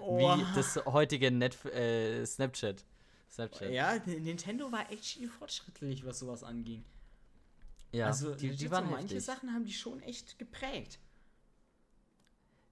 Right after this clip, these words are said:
Speaker 2: Ja, wann hast du das letzte Mal Nintendo gespielt? Oder hattest du denn das letzte Mal in der Hand generell?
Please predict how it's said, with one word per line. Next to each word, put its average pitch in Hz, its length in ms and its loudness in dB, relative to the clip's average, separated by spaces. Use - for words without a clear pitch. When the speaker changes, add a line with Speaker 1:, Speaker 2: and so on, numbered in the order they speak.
Speaker 2:
Ja, 123 180 4
wann 147 200 8
hast 156 200 -2
du 127 40 0
das - 100 -6
letzte 127 260 2
Mal 110 80 2
Nintendo 101 400 0
gespielt? 98 420 -8
Oder 117 160 4
hattest 127 260 2
du 131 40 2
denn 113 180 4
das 113 180 0
letzte 117 260 0
Mal 104 40 -2
in 107 60 -2
der 101 120 0
Hand 98 160 -6
generell? 98 380 -4